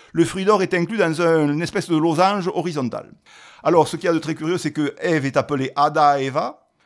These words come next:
si Adam est cité sous son nom habituel. La couleur dominante, c'est le pourpre, l'or et le blanc.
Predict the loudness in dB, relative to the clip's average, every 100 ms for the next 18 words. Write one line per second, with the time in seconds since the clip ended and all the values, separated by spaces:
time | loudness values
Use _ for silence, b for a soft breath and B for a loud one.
0 | _ -18 -4 0 4 4 2 -4 -8 -12
1 | -8 -8 -6 -6 -8 -12 -8 -6 -6 -8
2 | _ -6 -4 -2 -4 -2 -2 2 2 2
3 | -4 -6 -4 -4 -4 -6 -6 -6 2 4
4 | 4 2 0 0 -2